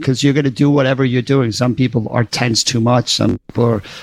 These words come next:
are not tense enough, but they don't have a lot of choice. And what you're saying is you can develop that choice. That's what you're doing with your orgasms. You're developing a lot more choice with kind of what you're doing.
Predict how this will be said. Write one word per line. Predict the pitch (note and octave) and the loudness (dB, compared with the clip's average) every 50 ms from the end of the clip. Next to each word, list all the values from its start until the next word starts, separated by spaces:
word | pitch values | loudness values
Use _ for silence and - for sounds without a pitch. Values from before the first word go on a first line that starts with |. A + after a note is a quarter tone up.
| - - | -6 -2
are | B2 | 0
not | A2+ A#2+ A#2+ B2 B2+ - | 0 0 0 -2 -4 -6
tense | - - C3 C3+ B2 - | -2 2 2 2 2 0
enough, | - C3+ A#2+ B2 B2 B2 B2 A2+ - - - - - - - | -4 -4 -2 0 0 0 0 -2 -4 -10 -12 -14 -18 -20 -8
but | - C3+ | -8 -4
they | C#3 D3 C#3+ | 0 0 2
don't | D3+ D#3 D3 | 2 2 0
have | D3 A2+ C3+ C#3+ B2 | 0 0 -2 0 0
a | B2 | 0
lot | A#2 A#2+ A#2+ A2+ | 0 0 2 0
of | A2 G#2 | 0 0
choice. | - - C#3 C3 A#2 G#2 G2+ - - | -2 0 0 0 0 0 -2 -2 0
And | A2+ A2+ | 0 2
what | A#2 A#2+ B2 | 2 2 2
you're | C3 C#3+ D#3 | 2 2 2
saying | - - C#3 C3+ C3 A#2+ | 2 2 0 0 0 0
is | A#2+ G#2 B2+ | -2 0 -2
you | C#3 | -2
can | C#3 - C#3 C#3 | 0 2 0 2
develop | B2+ C#3 A#2+ A2+ C#3+ E3+ G3 D#3+ A#2 - | 2 0 -2 0 0 0 0 0 -2 -2
that | A#2 A2 A2+ | -4 -4 -4
choice. | - - A#2+ A2+ A2+ A2 - | -2 -2 0 0 0 0 0
That's | C3 C#3 - - | -2 -2 0 -2
what | C#3 B2 A#2 | -4 -2 0
you're | A#2+ B2+ C3+ C3 | 0 0 0 2
doing | - C3 A#2 A#2 A2 | 0 0 0 0 0
with | A2+ A2 - | -2 -2 -2
your | A2+ A2 A2+ | -2 0 0
orgasms. | A2 A2+ G#2+ G#2 - - - - A#2 G2+ G#2 | 0 0 0 -2 -4 -4 -2 -2 -4 -2 0
You're | A#2 A2+ | 0 0
developing | G#2+ A#2 G#2+ A#2 A#2 A#2+ A#2 A2 - A2+ A2 | 0 -2 -2 0 0 0 0 -2 -2 -2 -2
a | G#2+ G#2+ | -2 -2
lot | G#2+ A#2+ C3 C3+ - - | 0 0 0 -2 -2 0
more | C3+ B2 A#2+ | 0 0 0
choice | - - - A#2+ A2+ A2 - A#2+ | -2 -2 -2 0 0 0 0 -2
with | A2+ - - | -4 -4 -2
kind | - A#2 A2+ A2 | -2 -2 0 0
of | A2 | 0
what | G#2+ A2 G#2+ - - | 0 -2 -2 -2 -2
you're | - G#2+ | -2 0
doing. | - - - - G2+ - | 0 0 0 0 -2 -4